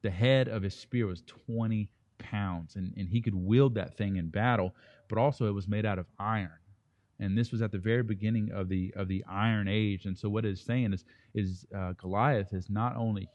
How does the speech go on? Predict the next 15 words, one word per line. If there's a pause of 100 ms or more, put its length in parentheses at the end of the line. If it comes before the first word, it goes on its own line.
huge,
he's
not
only
well (240)
fortified,
he
has
the
latest (200)
military
technology
possible.
He
has